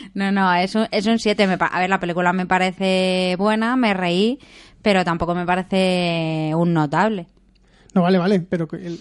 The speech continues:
Speaker 2: el como una casa me sonaba en plan, le pongo un nueve como una casa.
Speaker 1: No, es que le quería, es que he dicho siete como una casa para que Poveda no me pegase.
Speaker 2: Es que están aquí por debajo de la mesa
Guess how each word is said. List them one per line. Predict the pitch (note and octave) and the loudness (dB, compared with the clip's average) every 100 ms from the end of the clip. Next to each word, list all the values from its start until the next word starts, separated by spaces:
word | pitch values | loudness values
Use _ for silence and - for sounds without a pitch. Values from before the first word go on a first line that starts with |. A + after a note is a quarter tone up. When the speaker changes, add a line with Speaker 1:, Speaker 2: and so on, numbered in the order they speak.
| - | -10
Speaker 2:
el | F3 | -10
como | - E3 | -6 -2
una | F3 F#3 | 2 2
casa | F#3+ F#3+ A3+ | 0 0 2
me | A3+ | 2
sonaba | F#3 F3+ G3 | 2 2 2
en | G3 | 2
plan, | F#3+ F3 | 2 0
le | D#3+ | 0
pongo | G#3 A#3 | 0 2
un | A3 | 4
nueve | G3+ A#3 B3+ | 4 4 2
como | F3 F3+ | 0 2
una | B3 F#3 | 2 2
casa. | G3 - D#3+ | -2 -4 -8
Speaker 1:
No, | G3+ G#3+ A3+ | -2 2 2
es | A3+ | 2
que | A#3 | 2
le | A#3 | 0
quería, | A#3 A#3 A3 A#3 | 2 2 0 -2
es | A#3 | 0
que | B3 B3 | 0 0
he | A#3+ | 0
dicho | B3+ B3 A#3+ | 0 0 -2
siete | B3 A#3 A3+ | 0 -2 0
como | A3+ | 0
una | A#3+ A#3 | 0 0
casa | A#3+ B3+ B3+ | 0 2 2
para | G#3+ G#3 | 2 0
que | G3 | -2
Poveda | F3+ G3 G3+ G#3+ | -2 0 2 2
no | A3+ | 2
me | A3+ | 2
pegase. | G3+ E3+ G3 - - - - - - - - _ _ _ | 0 -2 -4 -6 -14 -18 -20 -18 -12 -12 -12 _ _ _
Speaker 2:
Es | G3 | -4
que | G3 | -2
están | F#3+ F3+ | -2 -2
aquí | E3+ E3+ | -2 -2
por | F3+ | -2
debajo | E3+ E3 | -2 -2
de | F#3 | -2
la | E3+ | -2
mesa | E3+ E3+ D#3+ D#3+ | -2 -4 -6 -8